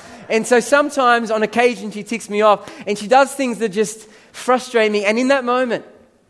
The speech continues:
talked about rage and anger and discord and whatever rises up within me. And I wanna go, "Rah!" And I go, "No, say no to sin. Say no to sin and yes to Him." Nathan, re-, remember what Christ has done for you.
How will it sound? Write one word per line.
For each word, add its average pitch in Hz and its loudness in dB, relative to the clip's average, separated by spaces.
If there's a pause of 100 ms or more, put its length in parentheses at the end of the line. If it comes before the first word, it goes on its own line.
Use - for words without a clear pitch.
(760)
talked 247 0
about 208 -2
rage 226 -2 (260)
and 190 2
anger 233 2 (320)
and 190 -4
discord 254 4
and 214 -4
whatever 226 2
rises 233 2
up 277 0
within 277 -6
me. 233 -8 (220)
And - -4
I 254 2
wanna 294 4
go, 339 -6
"Rah!" 392 4
And 214 -2
I 202 0
go, 185 0 (680)
"No, 156 -2
say 151 -2
no 156 2
to 165 0
sin. 123 -8 (280)
Say 156 0
no 147 4
to 156 0
sin 151 -4
and 131 -2
yes 131 -4
to 131 -10
Him." 120 -8 (720)
Nathan, 208 0
re-, 196 -2 (100)
remember 220 2
what 247 -2
Christ 220 0
has 196 -16
done 185 -4
for - -12
you. 160 -4